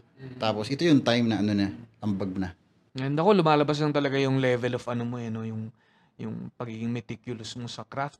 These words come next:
Speaker 1: mo and yung pagbibigay ng careful thought.
Speaker 2: Gusto ko lang palang isingit sa
Speaker 1: Oo.
Speaker 2: mga makikinig na hindi pa siya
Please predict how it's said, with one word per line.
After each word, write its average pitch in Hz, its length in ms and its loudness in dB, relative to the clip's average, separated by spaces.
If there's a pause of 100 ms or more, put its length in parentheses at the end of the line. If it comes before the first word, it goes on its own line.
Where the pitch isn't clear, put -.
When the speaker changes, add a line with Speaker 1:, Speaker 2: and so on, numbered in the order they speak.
Speaker 1:
mo 156 400 -4
and 117 240 -6
yung 113 160 -8
pagbibigay 120 720 -6
ng 117 160 -6 (640)
careful 123 480 -2
thought. 143 320 2 (320)
Speaker 2:
Gusto 117 160 6
ko 135 80 12
lang 131 80 12
palang 131 160 12
isingit 117 400 10
sa 139 80 8
Speaker 1:
Oo. 117 80 12
Speaker 2:
mga 120 240 12
makikinig 117 560 10
na 113 240 10
hindi 101 320 8
pa - 80 4
siya 98 400 6